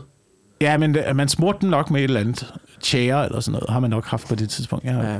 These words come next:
Speaker 1: det ved jeg ikke. Det ved jeg ikke. Men hvorfor ikke bare sten? Hvis du ville spærre vejen, så fucking sten, mand. Læg en masse sten derud.
Speaker 2: Ja.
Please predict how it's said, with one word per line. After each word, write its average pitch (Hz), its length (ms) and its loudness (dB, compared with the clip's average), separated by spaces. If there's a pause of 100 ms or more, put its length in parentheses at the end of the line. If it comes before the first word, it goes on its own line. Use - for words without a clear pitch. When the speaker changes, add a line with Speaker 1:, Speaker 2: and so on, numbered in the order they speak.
Speaker 1:
det 135 80 -2
ved 127 100 0
jeg 104 100 -2
ikke. - 200 -10 (240)
Det 127 100 -6
ved - 20 0
jeg 123 100 0
ikke. 135 80 0
Men 185 100 4
hvorfor 294 200 2
ikke 294 120 -2
bare 269 140 4
sten? 302 460 0
Hvis 202 180 0
du 226 100 0
ville 262 280 2
spærre 208 360 2
vejen, 196 320 2
så 185 100 0
fucking 226 520 0
sten, 220 320 0
mand. 160 180 -2
Læg 165 220 0
en 214 100 2
masse 233 280 2
sten 220 340 0
derud. 180 200 2 (180)
Speaker 2:
Ja. 117 120 -4